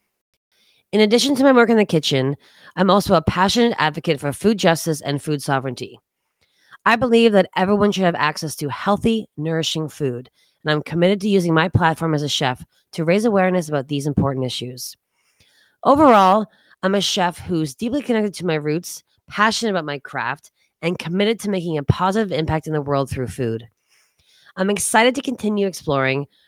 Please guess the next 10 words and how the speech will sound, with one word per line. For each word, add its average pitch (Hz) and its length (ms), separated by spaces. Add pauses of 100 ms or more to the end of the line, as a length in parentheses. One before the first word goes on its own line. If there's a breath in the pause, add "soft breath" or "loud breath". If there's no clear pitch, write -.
(180)
learning, 220 300
and 233 120
creating 202 380
new 208 80
dishes 151 440
that 151 180
delight 165 340
the 208 100
senses 156 460
and 147 380